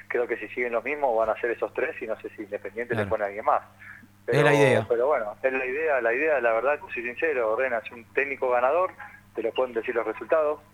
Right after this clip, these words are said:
Speaker 1: los equipos donde estuvo, y entonces, bueno, siempre fue equipos grandes, siempre elige equipos grandes, protagonistas, que les va bien, y bueno, ojalá que esta no sea la excepción.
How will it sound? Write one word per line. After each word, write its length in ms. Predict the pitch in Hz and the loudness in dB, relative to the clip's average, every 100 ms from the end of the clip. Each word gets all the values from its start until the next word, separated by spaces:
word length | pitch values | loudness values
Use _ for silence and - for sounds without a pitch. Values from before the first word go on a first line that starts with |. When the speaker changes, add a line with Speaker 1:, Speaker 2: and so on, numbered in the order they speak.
| - 110 | -10 -8
Speaker 1:
los 140 | 101 | -6
equipos 280 | 110 117 113 | -6 -2 -2
donde 140 | 110 | -2
estuvo, 400 | 107 160 151 151 - - - - - | -6 -6 -6 -6 -10 -20 -20 -20 -8
y 360 | 120 110 107 | -6 -4 -4
entonces, 320 | 101 127 120 131 | -4 -4 -2 0
bueno, 280 | 135 104 - | 0 -2 -6
siempre 280 | 123 113 110 | -6 -4 -4
fue 180 | - 113 | -2 -2
equipos 320 | 113 113 110 | -2 -2 0
grandes, 300 | 131 135 113 | 0 0 -4
siempre 220 | 113 107 | -4 -4
elige 280 | 110 120 107 | -4 -4 -4
equipos 300 | 101 110 107 | -4 -4 0
grandes, 260 | 110 117 107 | 0 0 -2
protagonistas, 560 | 104 107 110 143 120 | -2 -2 -2 -2 -2
que 80 | 101 | 0
les 100 | 104 | 0
va 120 | 107 | 0
bien, 180 | 120 156 | 0 -2
y 60 | 123 | -2
bueno, 180 | 110 | -2
ojalá 260 | 98 104 110 | -2 0 0
que 200 | 110 101 - - - | -2 -4 -8 -20 -8
esta 200 | 117 117 | -4 -2
no 120 | 110 | -4
sea 160 | - 110 | -2 -2
la 60 | 104 | -2
excepción. 360 | 104 - 123 | -4 -4 -4